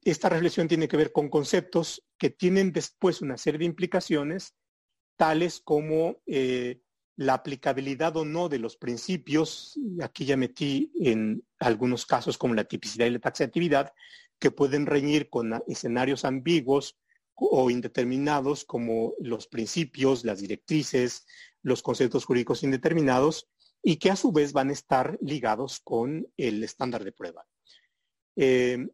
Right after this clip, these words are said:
¿y por qué? Porque el estándar de prueba tiene que ser aplicado en función de la racionalidad, de la responsabilidad y, entre otros casos, del, de aquello que supone la base de juzgamiento de alguien que ocupa un cargo. Entonces,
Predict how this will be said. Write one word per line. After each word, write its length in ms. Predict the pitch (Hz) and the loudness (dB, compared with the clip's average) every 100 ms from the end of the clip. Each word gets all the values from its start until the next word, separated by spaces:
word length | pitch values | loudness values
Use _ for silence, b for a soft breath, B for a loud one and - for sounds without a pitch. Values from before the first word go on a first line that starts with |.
| - | -10
¿y 100 | 208 | -2
por 200 | 233 233 | 0 2
qué? 140 | 190 | 0
Porque 320 | 220 302 - | 2 -2 0
el 80 | 151 | -2
estándar 380 | 127 - 147 160 | -2 -4 -4 -4
de 100 | 170 | -4
prueba 260 | - 131 143 | -2 -4 -4
tiene 260 | 151 147 | -6 -6
que 120 | - | -6
ser 160 | 131 135 | -4 -2
aplicado 400 | 139 139 - 127 | -2 -4 -2 -2
en 100 | 151 | -2
función 480 | - 127 113 143 143 | -2 -4 0 0 2
de 80 | 160 | 4
la 140 | 151 | 4
racionalidad, 1000 | 127 117 - 123 120 120 143 139 131 139 _ _ _ _ _ _ | 0 -4 -2 -2 -2 -2 -2 2 2 0 _ _ _ _ _ _
de 160 | 123 131 | 0 2
la 120 | 117 | 2
responsabilidad 1000 | 127 135 - 156 165 151 131 139 156 185 - | -2 -4 -4 0 2 2 2 2 2 -2 -6
y, 140 | 131 | -2
entre 180 | - 135 | -2 -2
otros 240 | 170 165 | -2 -2
casos, 500 | - 123 175 165 127 | -2 0 0 -2 -4
del, 380 | 120 110 110 120 _ _ _ _ _ | -2 0 -2 -4 _ _ _ _ _
de 180 | 131 123 | 0 0
aquello 400 | - 135 151 170 | 2 2 2 0
que 120 | 123 | -2
supone 800 | - - - 127 127 135 160 - _ | -4 -8 0 0 2 2 2 -2 _
la 560 | 180 123 113 110 113 - | -6 0 2 2 0 -4
base 800 | - 110 127 127 - - 156 415 - b b b - | -14 -4 0 0 0 2 2 0 -6 b b b -14
de 180 | 135 139 | 0 0
juzgamiento 800 | - 165 131 147 127 123 131 139 | 2 0 2 0 0 -2 0 0
de 80 | 117 | 0
alguien 240 | 113 139 | 0 -2
que 100 | 123 | -4
ocupa 220 | 110 - | -8 -4
un 120 | 117 107 | -4 0
cargo. 320 | 151 123 104 | 0 0 -4
Entonces, 500 | 98 110 117 - | -4 -4 -4 -6